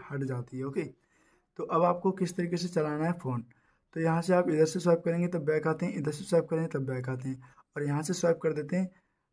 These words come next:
तो आप डायरेक्टली होम स्क्रीन पर आ जाते हैं। और रिसेंट टास्क में पहुँचना है तो स्वाइप करके यहाँ पर लाएंगे और यहाँ पर आप रिसेंट टास्क में पहुँच जाते हैं।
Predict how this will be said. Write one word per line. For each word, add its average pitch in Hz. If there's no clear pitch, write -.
तो 170
आप 160
डायरेक्टली 147
होम 143
स्क्रीन 143
पर 175
आ 135
जाते 117
हैं। 117
और 147
रिसेंट 147
टास्क 175
में 185
पहुँचना 175
है 185
तो 180
स्वाइप 151
करके 151
यहाँ 147
पर 147
लाएंगे 143
और -
यहाँ 127
पर 147
आप 185
रिसेंट 143
टास्क 135
में 175
पहुँच 135
जाते 127
हैं। 127